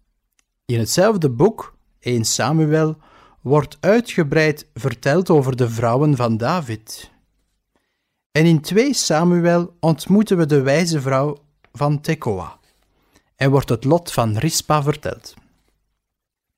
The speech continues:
In het tweede boek Koningen komt nog een derde profetes op het toneel, Hulda.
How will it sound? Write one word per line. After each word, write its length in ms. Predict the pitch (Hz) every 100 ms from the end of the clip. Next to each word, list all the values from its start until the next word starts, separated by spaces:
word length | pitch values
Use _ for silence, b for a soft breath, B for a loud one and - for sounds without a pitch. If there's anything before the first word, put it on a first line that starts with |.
| _ _ _ _ _ _
In 160 | 131 127
het 300 | 113 - -
tweede 360 | 127 147 151
boek 240 | 123 147 147
Koningen 680 | 175 202 202 202 202 202 208 _
komt 240 | - 160
nog 160 | 160 156
een 100 | 147
derde 340 | 127 202 214
profetes 880 | 208 170 - 135 - 127 - - - -
op 160 | 131
het 140 | 135 -
toneel, 480 | 127 113 113 110 131 b b b b b b
Hulda. 560 | - - 196 120 92